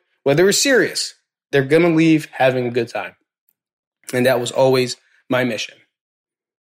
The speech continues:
So enjoy those moments, and I'm enjoying them now. But it's very difficult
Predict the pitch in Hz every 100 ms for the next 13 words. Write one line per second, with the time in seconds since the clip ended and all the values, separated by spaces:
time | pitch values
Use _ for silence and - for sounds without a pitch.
0 | _ _ _ _ - 139 139 131 151 147
1 | 135 131 127 120 110 107 123 127 135 131
2 | 135 123 120 113 104 95 _ _ _ _
3 | _ _ _ _ _ _ _ _ _ _
4 | 135 127 - 117 110 107 110 - 117 107
5 | 113 -